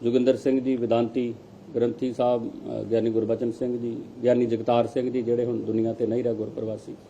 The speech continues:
ਉਦੋਂ ਵੀ ਇਹ ਗੱਲ ਹੋਈ ਹੈ। ਤਿੰਨ ਦੇ ਵਿੱਚ ਜਿਹੜਾ ਮਤਾ ਹੋਇਆ, ਉਹ ਇਸੇ ਕਰਕੇ ਹੋਇਆ ਸੀ ਵੀ ਆਪਾਂ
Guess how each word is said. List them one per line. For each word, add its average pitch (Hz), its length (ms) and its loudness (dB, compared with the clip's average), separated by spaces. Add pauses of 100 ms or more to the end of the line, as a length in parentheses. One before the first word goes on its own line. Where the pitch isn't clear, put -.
(720)
ਉਦੋਂ 143 240 8
ਵੀ 233 120 6
ਇਹ 233 60 4
ਗੱਲ 160 200 8
ਹੋਈ 113 300 2
ਹੈ। - 60 -10 (1600)
ਤਿੰਨ 233 300 12
ਦੇ 285 140 12
ਵਿੱਚ 226 240 10
ਜਿਹੜਾ 220 260 10
ਮਤਾ 226 300 8
ਹੋਇਆ, 202 240 12
ਉਹ 220 80 10
ਇਸੇ 220 220 6
ਕਰਕੇ 190 280 6
ਹੋਇਆ 160 260 10
ਸੀ 190 140 4
ਵੀ 202 140 6
ਆਪਾਂ 180 280 8